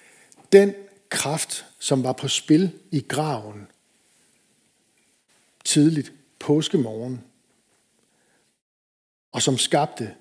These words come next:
nyt liv i et dødt menneske. Nyt liv i for-, i den forstand evigt liv.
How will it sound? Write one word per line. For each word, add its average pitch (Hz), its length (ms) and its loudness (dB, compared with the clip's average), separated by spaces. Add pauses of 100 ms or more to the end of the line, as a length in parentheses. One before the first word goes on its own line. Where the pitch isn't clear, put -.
(140)
nyt 156 260 0
liv 143 300 0 (1040)
i 156 80 0
et 117 120 -6
dødt 139 180 2
menneske. 117 440 -8 (1040)
Nyt 156 260 4
liv 147 300 -2 (640)
i 135 100 -2
for-, - 260 -6
i 160 80 -4
den 135 180 4
forstand 131 380 -2 (280)
evigt 180 320 4
liv. 113 260 -6